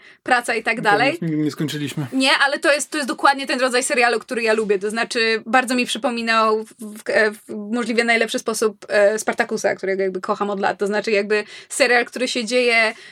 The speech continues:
Speaker 1: e, powiedzmy historycznie, ale jednak tak, e, trochę na luzie interpretowany. Em, dramat, e, w takim właśnie jakby historycznym kontekście i sztafażu, ale głównie jakby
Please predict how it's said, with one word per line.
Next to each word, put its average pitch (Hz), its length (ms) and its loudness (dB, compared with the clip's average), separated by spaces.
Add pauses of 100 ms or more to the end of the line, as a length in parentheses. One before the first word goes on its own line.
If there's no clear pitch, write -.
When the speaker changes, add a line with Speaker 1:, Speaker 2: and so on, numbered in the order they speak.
(120)
Speaker 1:
e, 214 340 2 (120)
powiedzmy 320 360 2
historycznie, 294 640 0
ale 240 200 2
jednak 226 340 -2
tak, 208 200 0 (480)
e, 247 60 -14
trochę 220 240 -6
na 220 120 0
luzie 247 260 -2
interpretowany. 254 920 -2 (320)
Em, 214 540 0 (100)
dramat, 254 1040 2
e, 269 40 -4 (1000)
w - 300 -20
takim 226 340 -6
właśnie 220 340 -4
jakby 220 320 -2
historycznym 233 680 -6
kontekście 233 460 -8
i 226 60 -8
sztafażu, 277 440 0
ale 240 240 4
głównie 226 420 -4
jakby 214 460 -2